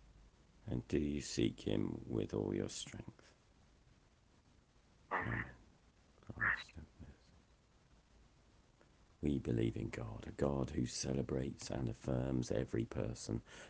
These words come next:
Speaker 1: a God without discrimination, and we will allow ourselves to be challenged and will not discriminate against anyone on any grounds, but particularly think of disability or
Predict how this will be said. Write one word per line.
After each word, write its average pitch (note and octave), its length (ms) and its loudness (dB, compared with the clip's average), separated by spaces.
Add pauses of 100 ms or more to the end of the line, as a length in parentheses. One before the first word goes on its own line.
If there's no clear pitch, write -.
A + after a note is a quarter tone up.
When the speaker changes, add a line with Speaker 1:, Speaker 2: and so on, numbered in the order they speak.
Speaker 1:
a C2 40 4
God D2 360 6
without C2+ 420 6
discrimination, G1+ 960 0 (640)
and C#2 100 2
we D#2 180 6
will C#2+ 360 6
allow A#1+ 360 10
ourselves G1+ 720 0
to A#1 120 -2
be G#1 560 0 (180)
challenged - 800 -8 (260)
and B1+ 160 0
will D2 200 0
not C2+ 300 0
discriminate - 760 -4
against - 380 -4
anyone A#1 400 -2
on A#1 180 -2
any B1+ 300 -2
grounds, - 480 -10 (800)
but - 160 -8
particularly - 580 -2
think G#1+ 300 -4
of - 100 -12
disability - 840 -4 (800)
or C#2 340 2